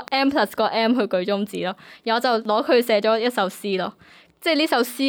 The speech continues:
嘅功課呢，佢仲要求你幫你首詩拍一段片啦。噉我就去完M plus，我就諗，不如我又拍個行為藝術嘅片啦。我呢，就喺個街度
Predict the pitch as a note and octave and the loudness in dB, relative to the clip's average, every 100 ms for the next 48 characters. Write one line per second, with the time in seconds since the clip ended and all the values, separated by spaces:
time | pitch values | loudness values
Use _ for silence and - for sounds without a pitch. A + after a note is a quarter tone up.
0 | A#3 - A#3 A#3+ G#3 G3 A#3 A#3 A#3 D4 | 0 0 -2 0 0 0 0 0 0 0
1 | D4+ F#3+ F#3 D#4+ D#4 B3+ A3 - C4 B3+ | 0 0 2 2 4 4 0 0 -4 -4
2 | - A3 A#3 A3 G3+ - G3 G3 G3+ - | -2 0 2 0 -2 -4 -4 -2 -4 -8
3 | - - C#4+ F#4 D#4 G#3+ F3 D#4+ C#4 C4+ | -20 -8 -2 0 2 2 0 2 4 4
4 | A3+ - C#4 D4+ E4+ B3 A3+ G#3+ G#3+ - | 2 2 2 2 2 2 2 2 0 -6
5 | - A4+ - A3 A3 A3 C4 A3+ A#3+ A#3 | -2 2 4 4 2 0 -2 0 0 0
6 | F#3+ F3 G3+ G3+ G#3 G#3+ G3+ G3+ G#3+ A3 | -2 0 0 0 0 0 0 -2 0 -2
7 | A#3+ - - _ _ _ - D#4 F#4+ B3 | -4 -10 -20 _ _ _ 0 2 2 2
8 | C#4+ B3+ B3+ B3 A#3+ A#3+ A#3 F#3+ F#3 | 2 0 0 -2 2 2 2 2 0